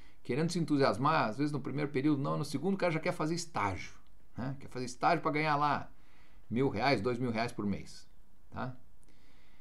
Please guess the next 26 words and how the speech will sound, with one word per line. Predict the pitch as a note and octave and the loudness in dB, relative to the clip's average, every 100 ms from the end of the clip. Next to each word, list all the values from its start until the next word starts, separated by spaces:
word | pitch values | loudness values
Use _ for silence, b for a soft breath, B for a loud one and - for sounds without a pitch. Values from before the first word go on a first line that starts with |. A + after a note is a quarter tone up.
| b b b - | b b b 2
E | |
aí | C#3 | 4
eu | |
digo, | C#3+ B2+ | 4 0
"Cara, | A#2+ C#3+ | -2 -2
a | C#3+ | 0
pior | G3+ A#3+ | 0 2
coisa | A3 | 2
que | G3+ | 2
você | G3 | 0
pode | G3 G3 | 0 -2
fazer | F#3 F#3 | -2 0
é | |
isso, | F#3+ G3 - - | 0 0 -4 -8
porque | - B2+ - - C#3+ D3+ | -6 -6 -4 -2 -2 -2
o | F3 | -4
teu | F#3+ | -2
tempo | A3 A#3+ A3+ | 2 2 4
vale | G#3+ G3+ | 4 4
pouco, | A3+ A#3 A#3 - - | 8 8 8 -4 -10
se | - | -6
eles | F#3+ | -2
vão | G#3+ | 0
te | G#3 | 0
pagar | A#3+ A3 A3+ | 4 6 6
pouco. | G3 E3+ - | 6 6 2